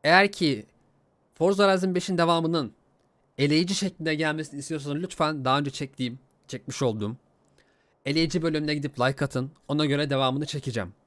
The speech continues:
Haberiniz olsun. Onun dışında söyleyeceklerim bu kadar. Oyun bu kadar. Yani daha fazla oyunda aktivite var mı? Arkadaşlarınız tabii ki var fakat tek başına,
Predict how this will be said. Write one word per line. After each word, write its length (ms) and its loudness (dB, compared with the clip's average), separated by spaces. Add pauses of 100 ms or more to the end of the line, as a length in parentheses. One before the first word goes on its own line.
(240)
Haberiniz 380 -4
olsun. 460 2 (1120)
Onun 160 2
dışında 240 2
söyleyeceklerim 600 2
bu 60 -6
kadar. 420 0 (440)
Oyun 280 6
bu 60 0
kadar. 440 -2 (380)
Yani 240 -8
daha 160 0
fazla 360 0
oyunda 280 0
aktivite 400 -4
var 140 -2
mı? 180 -6
Arkadaşlarınız 640 -2
tabii 240 -4
ki 120 -6
var 180 0
fakat 340 -4 (600)
tek 220 2
başına, 440 0